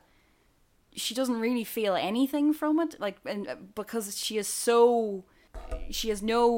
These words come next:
language to express it, but even within her own mind and her own feelings,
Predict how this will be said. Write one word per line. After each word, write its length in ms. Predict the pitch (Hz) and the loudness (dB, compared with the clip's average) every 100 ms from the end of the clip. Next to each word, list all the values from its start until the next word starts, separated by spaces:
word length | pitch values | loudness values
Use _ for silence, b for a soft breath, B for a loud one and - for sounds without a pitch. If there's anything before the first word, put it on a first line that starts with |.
| 202 | -2
language 600 | - 190 185 208 196 - | -4 -2 -2 -2 -6 -6
to 80 | 180 | -8
express 500 | 160 - 175 165 180 | -8 -6 -2 -2 -2
it, 100 | 160 - | -8 -8
but 100 | 180 | -8
even 240 | 202 196 | -8 -8
within 180 | 196 180 | -6 -6
her 140 | 170 175 | -4 -6
own 180 | 175 | -4
mind 360 | 165 156 175 170 | -2 -2 -4 -8
and 80 | 165 | -8
her 140 | 160 | -6
own 140 | 160 156 | -6 -8
feelings, 720 | - 175 175 175 92 - - | -10 -12 -8 -8 -10 -14 -18